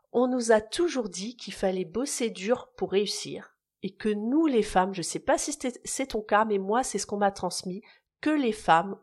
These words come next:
on devait se battre encore plus dur pour prouver qu'on est à la hauteur. Et franchement, c'est pas une question de bosser plus dur. Ce que j'ai découvert vraiment au fur et à mesure de mon expérience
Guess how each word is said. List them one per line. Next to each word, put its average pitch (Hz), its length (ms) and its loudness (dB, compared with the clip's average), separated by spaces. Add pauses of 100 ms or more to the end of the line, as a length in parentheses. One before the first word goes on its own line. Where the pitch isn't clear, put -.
on 214 140 0
devait 254 300 -2
se - 180 -4
battre 196 500 0
encore 196 420 0
plus 320 380 2
dur 240 380 -2
pour - 260 -16
prouver 254 600 -2 (100)
qu'on 185 400 -4
est 214 260 0
à 170 120 2
la 180 160 2
hauteur. - 440 -4 (1300)
Et 160 80 -6
franchement, - 720 2 (260)
c'est - 300 -10
pas - 100 10
une 277 160 0
question - 420 2
de 196 160 -4
bosser 202 380 0
plus 269 340 -2
dur. 403 300 8 (300)
Ce - 120 -8
que 208 120 4
j'ai 196 160 0
découvert 233 720 4
vraiment 202 760 0 (160)
au 190 100 0
fur 233 360 0
et - 20 6
à 214 60 4
mesure 208 340 0
de 180 100 -2
mon 170 220 -6
expérience 190 920 -2